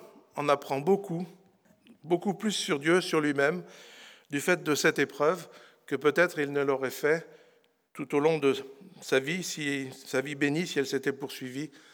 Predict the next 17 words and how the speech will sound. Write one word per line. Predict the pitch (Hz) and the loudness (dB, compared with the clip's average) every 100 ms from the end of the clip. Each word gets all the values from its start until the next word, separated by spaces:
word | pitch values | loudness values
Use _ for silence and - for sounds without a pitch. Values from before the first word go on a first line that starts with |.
| - _ _ | -20 _ _
sans | - 143 131 | -10 -4 -2
la | 135 | 0
moindre | 143 143 | 0 0
contrariété. | 139 127 127 120 110 - - - _ _ _ _ _ _ - _ - _ - - - - _ _ _ _ _ _ _ _ _ _ _ _ _ _ | -2 -4 -2 -2 -4 -8 -16 -18 _ _ _ _ _ _ -20 _ -20 _ -20 -20 -20 -20 _ _ _ _ _ _ _ _ _ _ _ _ _ _
On | 160 | 2
appelle | 175 247 247 | 4 6 6
aussi | 180 - 262 302 202 | 4 2 0 0 2
épreuve | 185 - 160 190 247 151 - - _ _ | 0 4 4 4 0 -8 -12 -20 _ _
les | 160 156 156 | -6 -2 -2
examens | 147 156 143 156 208 | 2 2 6 4 4
que | - 160 170 170 - - - | 0 0 0 -2 -18 0 6
passent | 170 170 170 | 6 4 -4
les | 151 147 143 131 - - 139 143 143 - 139 | -2 0 0 -4 -8 -16 -12 -12 -14 -16 -6
écoliers | 151 185 170 143 139 143 | 0 4 4 6 4 4
et | 127 | 2
étudiants. | 131 127 147 127 110 - - - - - - - - _ - | 2 -2 2 4 4 -6 -20 -20 -20 -20 -20 -20 -20 _ -6
Et | 127 123 | -2 -2